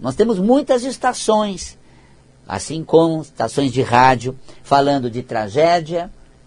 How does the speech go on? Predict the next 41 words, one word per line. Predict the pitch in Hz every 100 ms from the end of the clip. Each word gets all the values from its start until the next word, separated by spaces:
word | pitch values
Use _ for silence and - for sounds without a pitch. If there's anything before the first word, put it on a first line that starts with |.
| - -
tocando | 127 123 143 135 127
diferentes | 127 - 123 131 131 127
estilos | - 123 113
de | 107
música, | 135 190 196 160 160 160 143
falando | - 117 123
de | 123
positividade | 127 120 113 - 110 113 120 120
como | 117 117
a | 113
vibe | 117 117 117
mundial. | 135 135 185 190 202 - - - - - -
Nós | - 170
temos | - 180 -
também, | 202 190 151 175 233 - - -
né, | 117 143 208 - - -
é, | 131 147 151 151
diferentes | 160 165 175 214 233 -
coisas | 220 226 202
que | 175
você | -
pode | - 156 143
olhar | 139 131 127
para | 123
o | 113
que | 135
é |
péssimo, | 131 135 135 131 127 113
ruim, | 113 117 123 135 131 131
perigoso, | 113 98 113 135 139 131 117
ameaçador, | 110 117 110 107 107 147 180 196 - _ _ _ -
e |
te | -
faz | - 113
sentir | 135 131 202
mal. | 233 170 151 - - - -
Você | - -
pode | 127 143 131
olhar, | 135 127 127
por | 127 123
exemplo, | 113 127 123